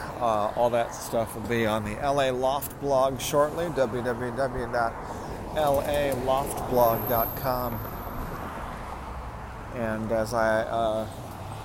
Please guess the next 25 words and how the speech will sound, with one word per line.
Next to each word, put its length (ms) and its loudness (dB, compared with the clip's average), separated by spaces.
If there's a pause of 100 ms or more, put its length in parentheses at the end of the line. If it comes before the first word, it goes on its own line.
(540)
let 120 10
us 160 6
know 160 4
what's 180 2
happening 400 2
with 160 0
you 220 2
and 120 -4
your 140 -4
situation. 960 -4
Uh, 260 0
real 200 0
estate 260 -2
market 460 -2
is, 300 -6
uh, 300 -2 (720)
slowed 500 2
down 440 -2
to 340 0
a 320 0 (280)
crawl 600 0 (480)
as, 440 -4
uh, 360 0
stock 420 2
market 500 0